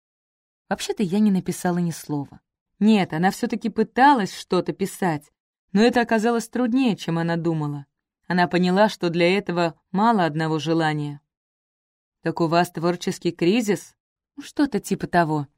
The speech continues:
ответила Элис. "Я всё жду, когда на меня снизойдёт вдохновение. Или, может, на пороге появится муза".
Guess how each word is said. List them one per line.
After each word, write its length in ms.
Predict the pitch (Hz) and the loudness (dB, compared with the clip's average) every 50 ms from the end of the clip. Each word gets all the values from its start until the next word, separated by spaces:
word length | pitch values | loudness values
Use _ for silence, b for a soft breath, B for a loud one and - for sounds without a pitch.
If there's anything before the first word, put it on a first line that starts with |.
| _ _ _ _ _ _ _ | _ _ _ _ _ _ _
ответила 500 | - 147 - 160 170 165 - - 165 165 | -16 -10 -4 -2 -2 -2 -2 -2 -2 0
Элис. 460 | 165 160 156 156 147 151 147 - _ _ _ _ _ _ _ _ _ _ - | 0 0 0 -2 -4 -6 -8 -12 _ _ _ _ _ _ _ _ _ _ 0
"Я 180 | 247 247 233 | 2 4 4
всё 240 | 226 - - 220 214 | 2 2 2 2 2
жду, 380 | 208 180 180 196 262 311 302 - | 2 2 2 2 4 4 4 2
когда 360 | 220 185 175 180 175 202 226 | 2 0 0 2 4 4 4
на 60 | 233 | 4
меня 300 | 220 202 196 196 202 208 | 4 2 2 2 2 0
снизойдёт 580 | 208 - 202 185 160 180 175 175 165 190 185 170 | 0 0 -2 0 2 2 2 2 2 0 0 0
вдохновение. 920 | 170 160 180 - - 175 170 165 160 170 175 175 175 170 160 151 151 - _ _ _ _ _ _ _ _ _ | -2 -4 -4 -4 -2 -2 -2 0 2 2 2 2 0 -2 -4 -6 -10 -14 _ _ _ _ _ _ _ _ _
Или, 220 | 254 285 277 277 | 4 6 8 8
может, 360 | 262 262 277 277 247 254 247 - | 8 8 6 6 4 2 0 0
на 120 | 214 202 | 0 2
пороге 420 | - 214 214 - - 214 220 202 - _ _ | 2 2 2 2 2 2 0 -2 -4 _ _
появится 500 | - 190 196 214 226 220 226 - - 175 | -2 0 2 2 2 0 -2 -2 -2 -2
муза". 480 | 170 165 180 202 202 180 - 185 170 | 0 2 2 0 0 -2 -2 -6 -6